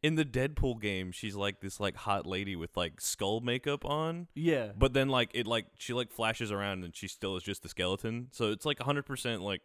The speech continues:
Speaker 1: yeah,
Speaker 2: Ye-,
Speaker 1: she's just a skeleton.
Speaker 2: Yeah, she's just, she's Death. She's the Grim Reaper. Um, but why of all that? Why is that what Thanos? I never. That's the part I never understood about, like, the, the
Speaker 1: <laughs> Lady Death.
Speaker 2: Yeah, like
Speaker 1: She's just the most, <laughs> I, most normal Grim Reaper ever.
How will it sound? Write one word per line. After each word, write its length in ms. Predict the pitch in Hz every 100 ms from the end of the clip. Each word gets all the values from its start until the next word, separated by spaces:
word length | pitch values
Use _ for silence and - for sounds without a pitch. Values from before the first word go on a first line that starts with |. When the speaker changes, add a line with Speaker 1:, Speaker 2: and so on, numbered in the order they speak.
| _
Speaker 1:
yeah, 140 | 110 113
Speaker 2:
Ye-, 60 | 143
Speaker 1:
she's 100 | 104
just 160 | 139
a 60 | -
skeleton. 400 | - 90 80 220
Speaker 2:
Yeah, 140 | 151
she's 260 | 113 185 180
just, 180 | 202 -
she's 220 | - 165 160
Death. 240 | 196 104 _
She's 180 | - 131
the 60 |
Grim 240 | 135 151 156
Reaper. 220 | 143 - _ _ _ _ _ _ -
Um, 600 | 147 151 151 151 143 123 _ _ _ _ _ _ _ _ _ _ -
but 140 | 123
why 220 | 123 147
of 100 | 160
all 140 | 127 127
that? 280 | 113 107 101
Why 180 | 113
is 80 | 120
that 100 | 113
what 120 | 104
Thanos? 200 | 104 101 -
I 80 | 120
never. 240 | 156 170 131
That's 220 | 143 -
the 80 | 185
part 180 | 180
I 40 | 151
never 180 | 139 123
understood 240 | 104 110
about, 260 | 107 101 101
like, 160 | 101 _
the, 200 | 104 92 - -
the 60 | 98
Speaker 1:
<laughs> 140 | 95
Lady 260 | 104 110 104
Death. 380 | 101 127 170 151
Speaker 2:
Yeah, 300 | 208 170 107
like 280 | 90 107 101 - _
Speaker 1:
She's 240 | - 170
just 240 | 120 143 -
the 180 | 151
most, 400 | 139 127 139 165 - 165
<laughs> 120 | 202
I, 180 | 135 135 151
most 340 | 143 143 147
normal 540 | 123 123 127 135 131
Grim 320 | 123 107 127 113
Reaper 400 | 98 113 - 95
ever. 320 | 123 -